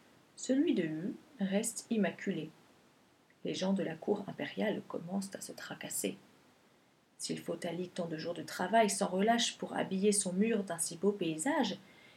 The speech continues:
il en faudra autant à Wu pour l'égaler, n'est-ce pas ? Même si Wu s'employait à sa peinture jour et nuit, il ne pourrait pas rattraper son retard.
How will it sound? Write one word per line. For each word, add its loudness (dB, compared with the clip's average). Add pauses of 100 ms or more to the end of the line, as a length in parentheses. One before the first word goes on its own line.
(160)
il 2
en 4
faudra 0
autant 0
à 2
Wu 2
pour 0
l'égaler, -2
n'est-ce -2
pas ? 2 (960)
Même -8
si -4
Wu -2
s'employait -4
à -2
sa -4
peinture -6
jour -2
et -4
nuit, -2 (340)
il 4
ne 6
pourrait 2
pas 6
rattraper 6
son 2
retard. 2